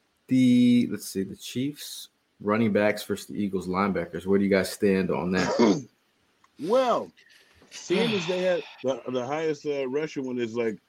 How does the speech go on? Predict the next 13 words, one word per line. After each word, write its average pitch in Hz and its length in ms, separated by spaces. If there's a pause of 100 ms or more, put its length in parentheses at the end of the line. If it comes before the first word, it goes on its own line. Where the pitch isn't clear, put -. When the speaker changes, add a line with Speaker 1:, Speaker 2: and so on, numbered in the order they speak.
(180)
Speaker 2:
got 113 140
eight 127 160
hundred 135 240
some 139 180
yards, 131 340
and 117 120
the 107 60
next 117 300 (220)
leading 117 240
rusher 120 300
is 113 260
Patrick 117 400
Mahomes. 117 460